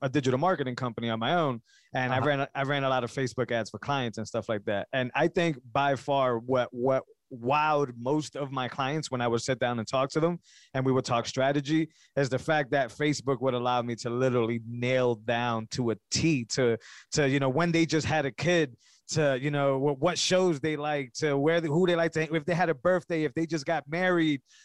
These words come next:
Speaker 1: how much money they make. It was just, a-, and their, their jaws would drop. I mean, a-, as entrepreneurs, the opportunity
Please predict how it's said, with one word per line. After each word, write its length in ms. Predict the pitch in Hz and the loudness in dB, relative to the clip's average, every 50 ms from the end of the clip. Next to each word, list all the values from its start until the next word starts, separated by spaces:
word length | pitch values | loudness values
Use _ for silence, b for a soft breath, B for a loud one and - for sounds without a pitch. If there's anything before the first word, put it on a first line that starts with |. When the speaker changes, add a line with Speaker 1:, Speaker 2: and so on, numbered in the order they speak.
| b - | b -2
Speaker 1:
how 60 | 190 | -2
much 200 | 185 180 123 135 | 0 0 0 0
money 220 | 160 170 180 180 180 | 0 0 2 2 2
they 180 | 160 170 165 156 | 2 2 2 2
make. 300 | 151 160 160 156 147 - | 2 2 0 0 0 -2
It 160 | 151 175 175 | -2 -2 0
was 160 | 170 175 151 | 2 2 0
just, 440 | - - 160 156 143 127 113 - - - | 0 0 0 0 0 -2 -6 -10 -8 -4
a-, 380 | 160 151 160 - 160 156 135 156 | -4 -4 -2 -2 -2 -2 0 0
and 160 | 156 151 147 | 0 0 2
their, 260 | 151 143 143 135 - B B B B _ - | 2 2 0 0 -2 B B B B _ 0
their 120 | 160 147 | 0 2
jaws 400 | 123 113 165 214 247 240 180 151 | 2 2 2 4 4 2 2 2
would 140 | 160 156 131 | 0 -2 0
drop. 320 | 120 175 233 233 190 160 - - | 0 2 2 2 2 0 -2 -4
I 60 | 170 | -4
mean, 420 | 175 170 170 160 151 143 135 135 - _ _ _ _ _ - | -2 -2 -4 -4 -6 -8 -10 -12 -16 _ _ _ _ _ -4
a-, 180 | 160 160 - | -4 -2 0
as 140 | 160 156 151 | 0 0 2
entrepreneurs, 800 | 175 170 165 151 - - 156 143 156 196 202 185 160 151 139 120 | 2 2 0 0 -2 -4 -2 0 2 2 4 4 4 2 0 -2
the 140 | 117 143 151 | 0 0 2
opportunity 640 | 151 151 - 147 - - 190 185 165 147 143 139 | 2 2 0 -4 -4 -4 -4 -2 -2 -2 -4 -4